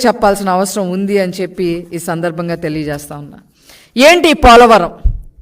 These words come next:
ఇంకా కొత్తగా వచ్చిన యూత్కి కానీ, కొత్తగా వచ్చిన ఓటర్స్కి కానీ తెలియాల్సిన అవసరం ఉంది అని చెప్పి ఈరోజు తెలుగుదేశం పార్టీ తరఫున మేము భావించి ఈరోజు కొన్ని విషయాలు మేము ముందుకు తీసుకొస్తా ఉన్నాం.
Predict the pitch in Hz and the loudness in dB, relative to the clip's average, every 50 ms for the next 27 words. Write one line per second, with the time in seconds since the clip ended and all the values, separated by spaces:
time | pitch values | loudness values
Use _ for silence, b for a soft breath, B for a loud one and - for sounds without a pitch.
0 | _ _ _ _ _ _ _ _ _ _ _ _ _ _ - 202 226 262 254 262 | _ _ _ _ _ _ _ _ _ _ _ _ _ _ -6 -2 2 2 2 2
1 | 254 226 233 262 262 254 285 269 254 247 247 233 233 233 226 208 196 190 190 196 | 2 0 2 2 2 4 4 4 4 2 2 0 0 2 2 2 2 0 -2 -6
2 | - _ _ _ _ - 185 208 233 262 269 254 262 262 240 214 226 220 220 226 | -14 _ _ _ _ -4 0 2 4 4 2 2 0 0 2 4 4 4 4 4
3 | 240 254 247 247 - - - - - - 220 220 220 220 269 262 240 262 254 247 | 2 0 0 -4 -8 -18 -18 -18 -6 0 2 2 4 4 4 4 6 6 6 6
4 | 240 240 233 233 240 240 220 202 190 196 202 220 220 226 254 240 - 226 185 220 | 6 4 4 2 0 2 2 4 4 6 6 6 6 4 2 2 0 0 2 4
5 | 226 220 214 226 233 247 247 B B B B B B 220 220 226 247 247 240 247 | 4 4 4 4 2 0 -2 B B B B B B 4 6 8 8 8 8 6
6 | 240 247 233 220 214 220 240 247 - 262 254 226 214 220 233 262 269 294 302 294 | 4 4 4 4 4 4 4 2 2 2 2 4 4 4 4 4 6 6 8 8
7 | 269 254 240 - 254 233 240 - 254 240 226 220 220 214 220 B B B B B | 6 6 4 4 2 2 2 2 2 2 2 2 0 -2 -4 B B B B B
8 | B B _ _ - - - 208 202 202 202 226 247 240 226 247 233 220 214 208 | B B _ _ -18 -10 -4 2 4 6 6 8 6 6 6 6 6 6 4 2
9 | 208 B B B B B B - 214 220 240 254 254 254 240 247 254 226 - 220 | -2 B B B B B B 0 2 2 4 6 6 6 4 4 2 0 4 4
10 | 226 220 220 226 214 226 214 - 226 214 208 208 202 185 156 180 185 202 226 226 | 4 4 4 2 0 0 0 0 0 0 0 0 0 -2 0 2 4 4 4 4
11 | 254 240 233 240 233 214 196 190 190 190 B B B B B - 196 196 208 226 | 4 2 2 0 0 2 2 0 0 -4 B B B B B 0 2 4 4 4
12 | 233 214 233 220 226 208 202 202 190 208 - - 247 240 226 214 196 196 180 180 | 4 2 0 0 0 0 2 2 0 0 0 0 2 2 2 2 0 -2 -2 -4
13 | 185 196 208 208 202 196 185 185 185 190 175 175 180 175 165 151 147 143 143 - | -4 -2 -2 -4 -4 -4 -8 -8 -6 -8 -10 -10 -8 -10 -10 -10 -10 -12 -14 -18